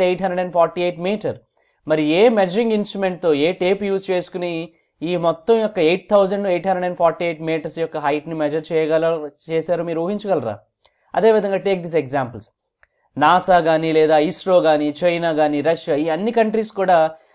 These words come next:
రకరకాల శాటిలైట్స్‌ని, ఆ, ఎర్త్ చుట్టూ రివాల్వ్ చేయడానికి పనిచేస్తుంది. ఇప్పుడు మీరు, నేను వీడియో చేస్తున్నానన్నా, ఈ వీడియోని మీరు చూస్తున్నారన్నా, ఈ అన్నిటికీ రిలేటెడ్,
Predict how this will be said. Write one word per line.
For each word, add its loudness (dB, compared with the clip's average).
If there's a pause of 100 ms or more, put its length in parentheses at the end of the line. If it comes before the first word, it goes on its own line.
(160)
రకరకాల 4 (100)
శాటిలైట్స్‌ని, 0 (640)
ఆ, -4 (200)
ఎర్త్ -4
చుట్టూ 2 (100)
రివాల్వ్ 6
చేయడానికి 0
పనిచేస్తుంది. 0 (160)
ఇప్పుడు -10
మీరు, -2
నేను 0 (100)
వీడియో 0 (120)
చేస్తున్నానన్నా, 0 (380)
ఈ -4
వీడియోని 4
మీరు 0
చూస్తున్నారన్నా, 0
ఈ 2
అన్నిటికీ -4
రిలేటెడ్, -4